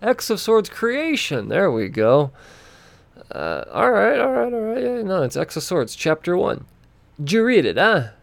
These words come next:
Did you read it? Uh, who's that in the clouds? Oh, I can't wait. I'm pretty pumped. You know there's gonna be some first appearances of some New Mutants in the series, guys.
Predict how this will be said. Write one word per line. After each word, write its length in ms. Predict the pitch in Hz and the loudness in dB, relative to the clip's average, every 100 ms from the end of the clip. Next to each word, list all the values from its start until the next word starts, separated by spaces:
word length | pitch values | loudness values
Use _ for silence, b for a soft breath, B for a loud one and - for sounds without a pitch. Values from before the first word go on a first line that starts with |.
| _ | _
Did 80 | - | -10
you 60 | 269 | -4
read 240 | 320 202 | 0 2
it? 140 | - - _ _ b b | 0 -6 _ _ b b
Uh, 60 | 135 | -2
who's 220 | 135 175 | 0 2
that 180 | 143 170 | 2 2
in 80 | 156 | 0
the 60 | |
clouds? 640 | 135 - 78 64 - - - _ b b b b b b - | -4 -2 -4 -4 -10 -12 -14 _ b b b b b b -4
Oh, 480 | 135 147 147 135 - b b b b | 4 6 6 4 -2 b b b b
I 320 | 120 131 131 135 | -2 2 2 0
can't 360 | - 98 117 | -6 -6 -8
wait. 720 | 57 78 80 80 78 - - - _ _ - | -8 -12 -8 -8 -10 -14 -16 -18 _ _ -8
I'm 440 | - 175 185 180 - _ | -2 0 0 -2 -10 _
pretty 440 | - - 202 _ 202 | -12 -8 -8 _ -8
pumped. 640 | - 190 185 - - - B B B | -6 -6 -6 -8 -16 -18 B B B
You 100 | 120 | -4
know 160 | 123 151 | 2 4
there's 160 | 170 143 | 6 4
gonna 180 | 147 | 2
be 140 | 131 131 | 2 0
some 220 | - 127 | -2 -4
first 280 | 135 131 - | -2 -2 -4
appearances 680 | - 143 139 127 120 120 110 | -6 -2 0 -2 -4 -8 -8
of 100 | 107 | -8
some 200 | 117 117 | -10 -8
New 100 | 113 | -8
Mutants 460 | 117 113 90 107 | -6 -8 -8 -12
in 100 | 107 | -10
the 80 | 95 | -10
series, 460 | 98 117 104 92 - | -8 -6 -6 -8 -10
guys. 540 | 80 82 82 - - | -10 -10 -14 -20 -20